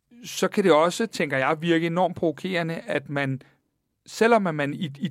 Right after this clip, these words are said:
denne her periode, og vi kigger stadig ikke over en ti-års periode, men i denne her periode faktisk har opført sig ordentligt, at så bliver man stadig straffet.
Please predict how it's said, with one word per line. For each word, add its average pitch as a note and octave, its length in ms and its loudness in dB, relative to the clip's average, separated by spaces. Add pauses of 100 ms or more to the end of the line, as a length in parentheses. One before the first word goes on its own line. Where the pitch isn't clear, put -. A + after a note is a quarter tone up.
denne G#3+ 220 4
her A3 140 4
periode, C#3+ 540 2
og D#3 60 -2
vi D3+ 60 -6
kigger D3+ 240 -4
stadig F3+ 280 2
ikke D#3+ 140 4
over E3 100 4
en C#3+ 80 -4
ti-års D3 400 2
periode, C#3 320 -2
men D3+ 140 -8
i D3+ 60 -16
denne F#3+ 280 2
her G3 120 2
periode D3+ 440 0 (260)
faktisk C3+ 380 -4
har E3 60 0
opført F3+ 480 0
sig E3 100 -2
ordentligt, E3+ 420 0 (440)
at D3 60 -6
så D3 80 -6
bliver D#3 120 0
man C#3+ 100 -4
stadig D3+ 280 2
straffet. C#3 480 -2